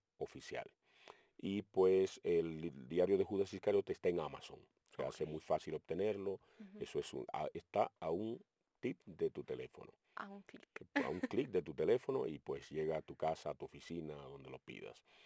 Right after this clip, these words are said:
Speaker 1: Y, pues, actualmente ya terminando el audiolibro, pues,
Speaker 2: Sí.
Speaker 1: Biobox también, eh, ya dirá todas las plataformas en las que podrás encontrarlo.
Speaker 2: Por supuesto. Y bueno, antes de terminar, cuéntanos también por ahí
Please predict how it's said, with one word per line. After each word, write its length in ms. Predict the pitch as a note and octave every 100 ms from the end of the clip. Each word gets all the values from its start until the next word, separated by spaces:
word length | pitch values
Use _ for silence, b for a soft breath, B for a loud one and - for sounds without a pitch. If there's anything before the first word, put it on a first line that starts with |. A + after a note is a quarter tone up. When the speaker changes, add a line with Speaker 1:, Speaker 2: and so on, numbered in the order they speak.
| B B B -
Speaker 1:
Y, 360 | G#2 G#2+ G2+
pues, 480 | F#2+ - F#2 F2+ E2+
actualmente 840 | - E2 D#2+ - F2 E2+ F2 F2 E2
ya 240 | E2 E2+
terminando 720 | - E2 D#2 D2 D#2 D#2+ D#2+ E2+
el 120 | E2
audiolibro, 680 | E2 E2+ G2+ A#2+ F#2+ G#2+ C3
pues, 340 | - D2+ C#2+
Speaker 2:
Sí. 100 | -
Speaker 1:
Biobox 540 | C#2+ E2+ C#2+ D#2 - -
también, 560 | D#2 D2 D2+ D2 C#2+ _ b b b -
eh, 220 | C#2+ C#2
ya 220 | C2+ C#2+ D2
dirá 260 | D2 D2
todas 240 | - D#2 D#2
las 60 |
plataformas 520 | - C#2 D#2 - C#2
en 40 | C2+
las 80 | C2+
que 60 |
podrás 340 | C3 B2 B2+ C#3
encontrarlo. 460 | C3 B2 - - _ B B -
Speaker 2:
Por 160 | A3+
supuesto. 560 | A3+ A#3+ - A3+ - G#3 -
Y 100 | A3+
bueno, 260 | G#3+ G3 -
antes 280 | F#3 G3 F#3+
de 100 | G3
terminar, 460 | G#3+ A3+ A3+ G3+ -
cuéntanos 720 | - G3+ G3+ - G#3 G#3+ G3
también 300 | A3 A3 F#3+
por 140 | G3+
ahí 180 | G#3 G3+